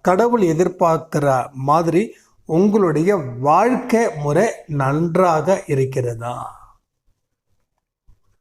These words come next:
நன்றாக இருந்துச்சுன்னா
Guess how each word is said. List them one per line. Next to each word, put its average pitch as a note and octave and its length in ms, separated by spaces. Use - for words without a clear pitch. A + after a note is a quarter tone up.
நன்றாக B3+ 560
இருந்துச்சுன்னா B3+ 640